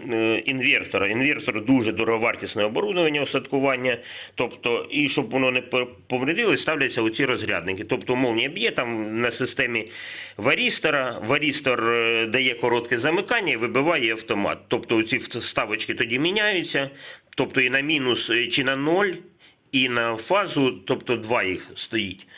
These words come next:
Е, вони вибивають автомати, автомат, е, і запобігають, вставочки ці потім міняються. І все працює, але там попереду ще лічильник, я думаю, там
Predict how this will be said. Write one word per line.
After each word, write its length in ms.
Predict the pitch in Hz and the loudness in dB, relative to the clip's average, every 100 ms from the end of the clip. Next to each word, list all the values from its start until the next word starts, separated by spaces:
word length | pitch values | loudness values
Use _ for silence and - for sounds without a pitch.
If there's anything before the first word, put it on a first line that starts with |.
| - - - - - | -18 -18 -18 -18 -6
Е, 280 | 95 98 113 | 0 0 2
вони 260 | 160 180 | 2 2
вибивають 540 | 131 120 127 123 131 185 | 2 0 2 2 2 -2
автомати, 520 | 175 220 233 196 127 | -2 0 2 2 0
автомат, 520 | 120 143 147 151 - | 0 0 2 2 2
е, 460 | 117 117 113 110 - | 2 4 4 2 2
і 200 | 147 127 | 2 2
запобігають, 880 | 107 127 127 127 151 143 117 113 104 | 2 0 0 2 2 2 2 0 0
вставочки 540 | - - 127 110 - | 0 0 0 -2 -2
ці 140 | 107 113 | -4 -6
потім 320 | 95 120 135 | -4 -2 0
міняються. 640 | 180 220 202 143 - 123 - - - _ _ _ _ - | 2 2 0 0 0 -2 -2 -14 -20 _ _ _ _ -6
І 120 | 123 | -2
все 200 | 117 131 | 0 -2
працює, 480 | 127 120 120 123 101 | 0 0 -2 0 2
але 240 | 113 131 131 | 2 2 2
там 140 | 123 | 0
попереду 500 | 110 113 131 113 104 | 0 2 2 2 0
ще 140 | 98 110 | 0 -2
лічильник, 460 | 117 220 196 143 | 0 0 0 0
я 80 | 120 | 0
думаю, 300 | 113 113 113 | 0 0 2
там 260 | 120 110 | 2 0